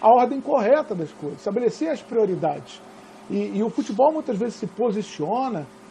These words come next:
é, mais uma vez, de uma maneira arrogante, como se, é, todos tivessem que parar pra ouvir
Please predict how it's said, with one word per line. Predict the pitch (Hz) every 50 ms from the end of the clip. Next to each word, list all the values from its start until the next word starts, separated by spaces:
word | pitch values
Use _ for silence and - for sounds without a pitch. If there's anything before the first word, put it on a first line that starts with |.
| - - -
é, | - 208 208 208 208 208 202 196 202 202 196 196 196 190 196
mais | 196 214 277 311 349 339 277
uma | 277 277 254
vez, | 226 277 294
de | 277
uma | 302 294
maneira | 302 294 302 311 311
arrogante, | 285 320 320 220 262 285 330 320 254 - - - - - - - - - - -
como | - 226 247 254 277 311 330 320
se, | - - - 339 359 339
é, | 370 359 359 349 330 262 233 214 208 208 202 196 208 190 185 - -
todos | 294 311 359 359 -
tivessem | - 294 240 233 214 - 254 220
que | - - 156
parar | - - 277 247 233 240 262 302 320
pra | 320 - 415 440
ouvir | 359 262 214 180 262 294 339 330